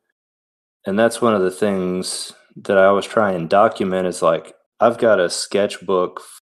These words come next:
full of drawings. Like, for me, drawing is super easy, and <laughs> it's even trippy to think back now, like, in that early, early stage,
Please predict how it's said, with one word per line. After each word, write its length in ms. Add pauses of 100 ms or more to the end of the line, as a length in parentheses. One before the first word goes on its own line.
(240)
full 320
of 260
drawings. 680
Like, 200
for 140
me, 260
drawing 520
is 120
super 360
easy, 520 (760)
and 400 (440)
<laughs> 360
it's 180
even 320
trippy 380
to 100
think 320
back 340
now, 300
like, 420 (600)
in 160
that 220
early, 360
early 320
stage, 720